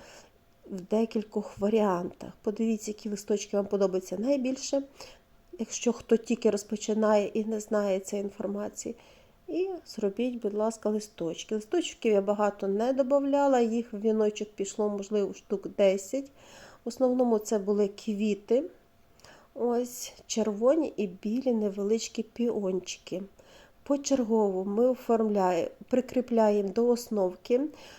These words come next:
е, е, завжди в центр віночка, я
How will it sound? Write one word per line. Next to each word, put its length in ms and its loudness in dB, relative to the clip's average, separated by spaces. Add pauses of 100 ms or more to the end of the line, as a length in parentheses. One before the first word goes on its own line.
(280)
е, 40 -2
е, 480 -2
завжди 720 2
в 320 -14
центр 600 4
віночка, 760 0
я 320 2